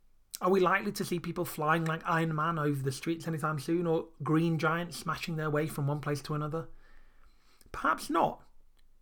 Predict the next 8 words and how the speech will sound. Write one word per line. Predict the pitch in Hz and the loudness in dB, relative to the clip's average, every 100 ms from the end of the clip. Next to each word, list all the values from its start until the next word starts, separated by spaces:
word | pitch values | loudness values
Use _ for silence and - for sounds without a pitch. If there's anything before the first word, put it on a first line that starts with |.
| - - _ _ - - - | -20 -20 _ _ -20 -20 -8
Brain-machine | - 262 359 339 262 262 233 | -2 0 2 0 0 2 2
interfaces, | 226 226 202 - 175 165 147 - - | 2 2 2 4 4 2 -4 -8 -8
though, | - 147 139 135 - | -4 -2 -2 -4 2
do | 208 269 | 4 4
provide | 285 277 269 | 2 2 0
some | - - | 0 0
interesting | 175 170 160 165 | 0 -2 -4 -2
opportunities. | 143 131 - 214 196 143 120 | -2 -4 -2 -2 0 0 -2